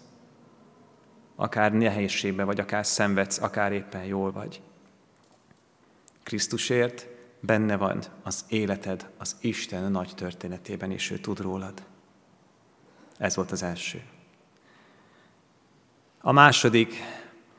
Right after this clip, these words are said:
hogy összetartozunk Krisztusban. A küzdő és a győztes egyházat egyetlen egy dolog tartja igazából össze.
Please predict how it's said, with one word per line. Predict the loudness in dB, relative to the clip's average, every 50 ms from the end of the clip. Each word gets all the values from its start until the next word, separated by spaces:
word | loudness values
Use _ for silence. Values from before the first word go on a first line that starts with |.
| -20 _ _ _ _ _ _ _ _ _ _ _ _ _ _ _ _ _ _
hogy | 4 6 8
összetartozunk | 8 8 8 8 8 8 8 8 8 6 2 2 2 0 0
Krisztusban. | 2 2 0 0 0 -2 -4 -4 -2 -2 -2 -2 -2 -4 -6 -10 -14 -18 -20 -20 -20 -20 -20 _ -20 -20 -20 _ _ _ _ _ _ _ _ _ _ _ _ -20 -20 _ -20 -20 -20 -20 -18 -18 -4 0
A | 0 0
küzdő | 6 8 10 10 10 10 8 8 8 10 10 10
és | 8 6 4 2 2 4 6 4
a | 4
győztes | 8 10 12 12 12 10 10 8 8 8 8 6 4
egyházat | 4 6 6 6 6 4 4 6 8 8 8 8 8 8 6 6 6 2 -8 -12 -14 -18 -20 -20 -20 -20 -20 -20 _ _ _ _ _
egyetlen | 8 10 10 10 8 6 6 6 4 2 2 2 2
egy | 4 4 4 4 4
dolog | 4 6 6 8 6 6 2 -2 -8
tartja | 0 4 6 6 6 4 2 -2 0 0
igazából | 2 2 0 2 2 2 2 2 2 2 2
össze. | 0 0 -2 -2 -4 -4 -6 -8 -8